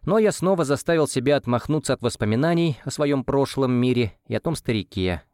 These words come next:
которого упомянул. «Нони, ты все же очень мрачная, фу!» Закатила глаза ее сестра, далекая от рассуждений о смысле бытия. «У меня от твоей философии опять разыгрался аппетит, а я на новой диете.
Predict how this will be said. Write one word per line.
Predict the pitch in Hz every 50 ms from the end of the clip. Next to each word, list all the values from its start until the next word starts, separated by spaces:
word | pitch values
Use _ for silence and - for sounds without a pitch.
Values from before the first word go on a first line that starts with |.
| _ _
которого | - 95 - - 110 120 117 107 101
упомянул. | 101 92 - 101 90 90 87 85 80 78 73 - _ _ _ _ _ _ _ _ _ _ _ _ _ _ _ _ _ _ _ _
«Нони, | - 113 117 123 127 117 104 92 90 87 87 -
ты | - 123
все | - - - - 165 151
же | 123 151 139 -
очень | - - - - - - 185
мрачная, | 175 185 185 180 175 165 175 190 170 135 - - - - 110 107 107
фу!» | 101 - - 277 285 330 - 302 285 262 190 147 120 - - - _ _ _ _ _ _ _ _ _ _ _ _
Закатила | - 107 95 110 - - 110 - - 127 120 117
глаза | 104 117 113 104 101 120
ее | 117 113 110 104
сестра, | - 110 - - 131 147 147
далекая | 120 117 113 110 123 139 147 - 147 139 143
от | - - 123 -
рассуждений | 117 117 107 - - 117 101 87 92 95 127 143 147 151 151 151 -
о | - 107
смысле | - - 104 98 104 - - - 98
бытия. | 90 98 - - 98 90 87 82 - - _ _ _ _ _ _ _ _ _ _ _ _ _ _ _ _ _
«У | 135
меня | 135 143 151 160 160
от | 156 -
твоей | 151 160 165 165 101
философии | - 156 151 156 156 - - 208 185 - - 113
опять | 120 123 - - 202 196 -
разыгрался | 175 160 143 160 151 156 165 156 147 - 165 151
аппетит, | 143 - 156 135 - - 107 101 - - - - _ _ _ _
а | _ 123 139
я | 170 226 240 214
на | 175 165
новой | 202 233 220 247
диете. | 233 190 214 247 202 135 135 135 131 120 - - 127 123 123